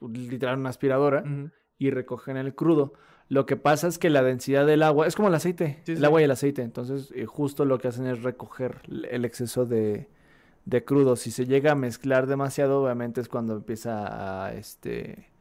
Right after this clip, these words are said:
Speaker 1: a, a chocar el agua con el, con el crudo. Y entonces ahí sí es cuando tienen que disolver. Pero sí, lo recogen con mangueras.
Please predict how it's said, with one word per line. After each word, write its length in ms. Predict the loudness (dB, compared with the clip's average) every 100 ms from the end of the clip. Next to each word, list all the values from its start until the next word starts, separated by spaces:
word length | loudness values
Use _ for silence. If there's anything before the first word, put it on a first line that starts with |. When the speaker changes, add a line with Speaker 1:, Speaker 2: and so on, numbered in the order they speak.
| _ _ _ _ _ _ _ -10
Speaker 1:
a, 500 | -8 -8 -8 -8 -8
a 60 | -10
chocar 400 | -8 -2 -2 -4 _ _ _ _ _ _ _ _ _ _
el 140 | -2 0
agua 220 | 0 0
con 180 | -2 -4
el, 300 | -4 -4 -6
con 160 | -6 -4
el 100 | -2
crudo. 400 | 2 2 0 -6 -20 _ _ _ _ _ _ _ -10
Y 60 |
entonces 420 | -10 -8 -10 -4
ahí 240 | 0 2 0
sí 140 | -4
es 100 | -4
cuando 240 | -4 -6 -6
tienen 300 | -6 -6 -4
que 100 | -6
disolver. 420 | -6 -8 -8 -10 _ _ _ _ _ _ _ _ _ _ _
Pero 200 | 0 2
sí, 180 | 2 2
lo 140 | 2
recogen 380 | 0 -2 -4 -4
con 140 | -4 -4
mangueras. 680 | -4 -4 -4 -4 -10 _